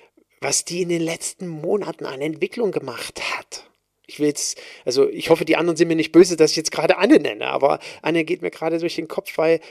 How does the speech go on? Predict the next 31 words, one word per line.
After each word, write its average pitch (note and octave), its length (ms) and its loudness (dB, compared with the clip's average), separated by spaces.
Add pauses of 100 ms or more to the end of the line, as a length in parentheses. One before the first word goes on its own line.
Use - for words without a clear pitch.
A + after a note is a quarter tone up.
das C#3+ 160 -6
war E3 120 -2
so E3 80 0
schön, F#3 300 0
sie E3 140 0
am D#3+ 140 -4
Wochenende D#3+ 440 -2
auch - 140 -4
zu - 160 -6
beobachten D#3 640 0
und D3 240 -4
zuzuhören, D3 1200 2
so B2 260 2
beim B2 340 -2
Nebenherlaufen, D3+ 1000 4
worüber D3+ 320 2
sie D#3 100 -6
erzählt, F3 540 -2
wie E3+ 100 -12
sie D#3 220 -8 (260)
in E3 100 -8
ihr D#3+ 120 0
Personal D#3 380 -4
Training E3+ 280 -2
Business D3 380 -8 (560)
agiert F3+ 500 2
jetzt. B2 300 0
Und C#3 180 -6
sie D3+ 160 -2
hat F#3 220 -12
sich - 260 -8